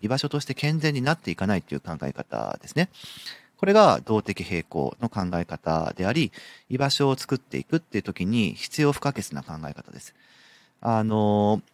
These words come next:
興味ある方は、南方熊楠という、えーと、日本の昔の、まあ、研究者、変わった、えー、研究者がいるんですけど、えー、そこの南方、あ、た-、南方熊楠の曼荼羅って、えー、調べてみてください。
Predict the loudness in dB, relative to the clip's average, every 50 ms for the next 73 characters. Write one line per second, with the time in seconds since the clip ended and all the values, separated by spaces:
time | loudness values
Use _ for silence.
0 | _ _ _ 2 4 4 6 6 4 2 2 -2 -2 -2 0 2 4 6 6 6
1 | 6 4 2 2 2 2 4 2 2 2 0 -4 -4 -2 0 0 0 2 0 -2
2 | -4 -4 -6 -6 -6 -4 -2 0 2 2 2 2 0 -2 -4 -14 -20 _ _ _
3 | -6 -2 0 2 2 2 0 0 -2 0 2 2 2 2 2 2 2 2 0 0
4 | 0 0 2 2 4 6 6 6 4 2 0 _ _ -2 2 4 4 4 2 0
5 | -4 -6 -6 -6 -4 -4 -4 -2 -2 -2 -2 -4 -4 -2 0 0 0 0 _ _
6 | 2 2 4 4 4 2 0 _ _ _ -4 -4 -4 -2 -2 -4 -4 -2 -2 -2
7 | -2 -2 -4 -6 -8 -8 -10 -8 -8 -8 -8 -4 0 0 2 0 0 -2 -8 -18
8 | -20 -20 -20 _ -8 -4 -2 0 0 0 -2 -2 -2 0 0 2 2 2 2 2
9 | 2 2 0 0 0 0 0 2 4 6 6 8 8 6 6 4 4 2 0 -2
10 | -6 -10 _ _ _ -6 -4 -2 0 0 0 -2 -2 0 0 0 0 0 -2 -4
11 | -4 -2 2 2 2 2 2 2 2 2 2 2 0 -2 _ _ 0 0 0 0
12 | 0 -2 -2 -2 -2 0 0 0 0 0 0 -2 -4 -8 -10 -10 -12 -10 -8 -8
13 | -10 -10